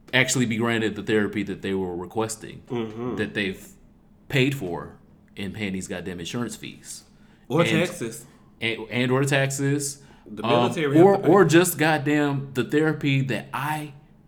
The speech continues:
Speaker 1: need and want, and you as the medical provider should be providing it to me. Um, so it's the word of the day this week, W E R D, because I think it's important that we know, um,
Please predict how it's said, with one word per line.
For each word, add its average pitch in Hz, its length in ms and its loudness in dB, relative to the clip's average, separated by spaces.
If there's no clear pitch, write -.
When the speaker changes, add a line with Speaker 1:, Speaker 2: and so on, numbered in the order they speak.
Speaker 1:
need 131 640 0
and 95 240 -10
want, 113 320 -2
and 95 80 -10
you 139 360 0
as 110 140 -6
the 104 60 -6
medical 110 280 -6
provider 107 420 -4
should 110 280 -8
be 107 80 -6
providing 107 500 -4
it 107 180 -6
to 110 260 -2
me. 107 280 -6
Um, 98 520 -2
so 120 220 0
it's 131 120 2
the 143 100 2
word 143 200 6
of 139 120 4
the 127 80 0
day 113 220 2
this 107 260 -4
week, 104 400 -6
W 104 320 -2
E 110 140 -4
R 101 180 -2
D, 95 280 -6
because 92 680 -8
I 98 80 -12
think 110 220 -6
it's 107 120 -6
important 104 580 -4
that 95 300 -6
we 113 240 -2
know, 104 640 2
um, 101 560 -4